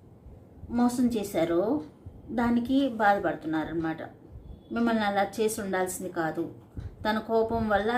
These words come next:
అలా చేయగలి-, చేసి, చేశారు అని చెప్పి తను ఫీల్ అవుతున్నారన్నమాట. తను తను నిందించుకుంటున్నారు. అంతా తన వల్లే జరిగింది, లేకుంటే హ్యాపీగా ఉండే ఫ్యామిలీని ఈ విధంగా చేసుకున్నాను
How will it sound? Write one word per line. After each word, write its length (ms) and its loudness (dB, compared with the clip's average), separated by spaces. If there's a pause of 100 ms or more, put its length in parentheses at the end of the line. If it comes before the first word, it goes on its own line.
అలా 160 2 (120)
చేయగలి-, 480 0 (140)
చేసి, 360 -6 (920)
చేశారు 540 0
అని 160 -2
చెప్పి 260 -4
తను 220 2
ఫీల్ 200 2
అవుతున్నారన్నమాట. 680 -4 (640)
తను 180 6 (100)
తను 200 8 (260)
నిందించుకుంటున్నారు. 880 2 (1080)
అంతా 280 0
తన 180 2
వల్లే 200 2 (100)
జరిగింది, 440 0 (500)
లేకుంటే 400 0 (480)
హ్యాపీగా 460 0
ఉండే 160 -2 (100)
ఫ్యామిలీని 540 0
ఈ 80 -2
విధంగా 260 -2 (100)
చేసుకున్నాను 580 -4